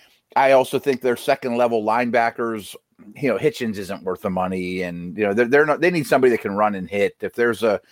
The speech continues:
Queen or a Murray at the end of the first round, I would think they'd be very interested.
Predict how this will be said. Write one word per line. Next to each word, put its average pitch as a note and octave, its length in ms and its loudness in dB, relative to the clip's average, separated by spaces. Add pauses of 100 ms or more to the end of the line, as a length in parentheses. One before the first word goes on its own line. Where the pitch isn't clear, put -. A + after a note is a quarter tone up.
(300)
Queen C#3 500 2
or A2 160 4
a G#2 40 2
Murray A2+ 500 4
at G2+ 100 -2
the A2+ 120 2
end A2+ 140 4
of G2+ 40 2
the G2+ 60 2
first G#2+ 360 0
round, G#2+ 360 0
I G2+ 80 2
would G2+ 140 -4
think G#2+ 160 -4
they'd G#2 160 -4
be G#2 120 -4
very G2+ 280 -2
interested. G2 720 -6